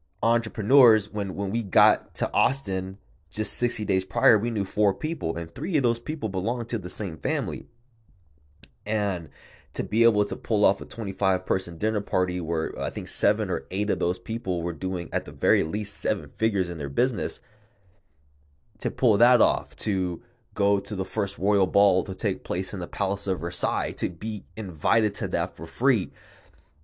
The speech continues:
to sleep over a billionaire's house, to travel Europe, to meet the people that we've met. I mean, you wanna talk about imperfections. Man, there was so much imperfection during that time, but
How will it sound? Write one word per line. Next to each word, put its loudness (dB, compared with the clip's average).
to 2
sleep -2
over 2
a 0
billionaire's 0
house, -4
to -8
travel -2
Europe, 4
to -2
meet -6
the -8
people -4
that -2
we've -10
met. -2
I -2
mean, -4
you -2
wanna 0
talk 0
about -2
imperfections. -6
Man, -2
there 4
was -2
so -4
much -2
imperfection -6
during -4
that -6
time, -4
but -4